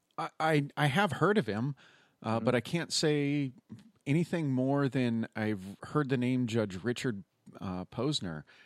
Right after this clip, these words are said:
Speaker 2: Posner,
Speaker 1: I,
Speaker 2: yeah.
Speaker 1: I, I think, is it Posner or Posner?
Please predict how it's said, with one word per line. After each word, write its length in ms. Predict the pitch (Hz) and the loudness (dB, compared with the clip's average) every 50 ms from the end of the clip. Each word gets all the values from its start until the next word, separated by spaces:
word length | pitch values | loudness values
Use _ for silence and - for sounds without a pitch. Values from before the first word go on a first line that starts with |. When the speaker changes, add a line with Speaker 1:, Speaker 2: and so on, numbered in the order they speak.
| - - - _ _ _ - | -20 -20 -20 _ _ _ -10
Speaker 2:
Posner, 280 | 90 78 85 - - - | -10 -10 -10 -12 -6 -2
Speaker 1:
I, 40 | - 143 | -2 -2
Speaker 2:
yeah. 60 | 156 156 | 2 4
Speaker 1:
I, 100 | 147 - - | 2 2 4
I 120 | - 147 143 | 2 0 0
think, 380 | - - - 233 247 233 - - | 0 0 0 0 0 0 -2 4
is 180 | - 170 151 151 | 4 6 6 6
it 140 | 170 - | 4 4
Posner 420 | - 131 147 160 202 - 247 247 214 | 4 6 6 6 6 4 2 2 2
or 100 | 139 107 | 2 0
Posner? 500 | - 123 110 107 101 - 87 73 67 | 0 0 0 0 0 -2 -6 -10 -12